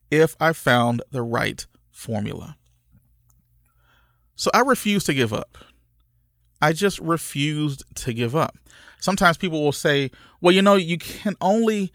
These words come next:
fail if you give up." And that's kind of hard to think about 'cause, of course, you're gonna fail if you give up. How can you really inspire someone to continue pushing forward with a statement like that? But once you've actually done it,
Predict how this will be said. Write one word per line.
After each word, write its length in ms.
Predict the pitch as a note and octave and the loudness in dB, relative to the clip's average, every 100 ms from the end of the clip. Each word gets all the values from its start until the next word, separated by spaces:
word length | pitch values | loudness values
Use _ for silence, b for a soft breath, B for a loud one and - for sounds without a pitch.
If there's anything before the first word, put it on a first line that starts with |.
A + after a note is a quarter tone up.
| b b | b b
fail 640 | - - A#3 F3+ B2 A#2+ A#2+ _ - | -14 0 4 6 4 2 -6 _ -4
if 260 | D3+ - | -4 -4
you 100 | C3+ | -6
give 300 | C3 A#2+ A2+ | -2 -2 0
up." 260 | A2 - - - _ _ _ _ b b b | -4 -4 -14 -20 _ _ _ _ b b b
And 80 | F#3+ | -4
that's 100 | - | 0
kind 180 | C4+ | 2
of 160 | A#3+ E3+ - F#2 - | 2 0 -10 -14 -12
hard 340 | - D#3 D#3+ C#3+ | -2 4 4 4
to 60 | |
think 180 | C3 D3 | 2 -2
about 300 | A#2+ - - | -2 -4 -6
'cause, 240 | - B2+ B2 | -2 -2 -2
of 120 | E3+ | -4
course, 340 | - C#3+ C3 | -2 -2 -2
you're 60 | C#3+ | -6
gonna 180 | D3 B2 | -6 -6
fail 420 | - D3 A#2+ A#2 | 0 2 2 0
if 180 | - A2+ | -4 -8
you 60 | |
give 280 | A2+ A#2 B2 | -6 -6 0
up. 200 | D3+ - | 0 2
How 100 | C#3+ | -2
can 220 | D#3 D#3 | -2 -4
you 120 | C3+ B2+ b b b - | -6 -8 b b b -6
really 420 | C3+ C#3 B2 A#2 b b b - | 0 2 2 -2 b b b -4
inspire 460 | C#3 - D3 D3 | -2 2 4 4
someone 340 | B2 B2 A#2 A2+ | 2 -2 -2 -4
to 100 | A#2+ | -6
continue 280 | A#2+ B2+ A#2+ | -6 -4 -4
pushing 260 | B2 - | -6 -8
forward 300 | - B2 A#2+ | -6 -2 0
with 100 | B2 | -2
a 40 | - | -6
statement 360 | C3+ B2 A2+ | -4 -4 -4
like 140 | A#2+ - | -8 -8
that? 240 | - A#2 | -10 -2
But 200 | B2+ - B B B | 0 0 B B B
once 220 | F3+ D4 - | -4 -2 0
you've 140 | D4 | 0
actually 300 | A#3 - D#3 | 0 -2 -10
done 300 | - C#3+ F3+ | -4 -4 -4
it, 140 | - | -8